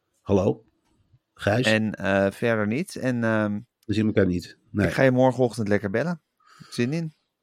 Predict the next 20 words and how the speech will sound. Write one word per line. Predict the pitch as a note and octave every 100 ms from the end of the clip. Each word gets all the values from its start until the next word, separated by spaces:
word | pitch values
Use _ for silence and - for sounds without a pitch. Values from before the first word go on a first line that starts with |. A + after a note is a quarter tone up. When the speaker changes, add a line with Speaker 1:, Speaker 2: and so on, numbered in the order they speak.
| _ _ _
Speaker 1:
Ja, | - - - _
daar | - D#3
heb | B2
ik | B2
ook | A2+
zin | D3 B2+
in. | A2+ A2+
Gewoon | - - B2+ C3
Speaker 2:
Jij | B2+
gaat | B2
lekker | C3+ C#3 C#3 C3+
een | C3
heerlijke | C3+ D3 D3 C3
dag | B2 B2 B2+
met | A#2
Eva | G2 C3 B2+
en | A#2
de | A2+
meiden | A#2+ C#3+ D#3 D#3 D3+ D3+ - _ _
beleven. | C3 C#3 C#3 C#3+ - F3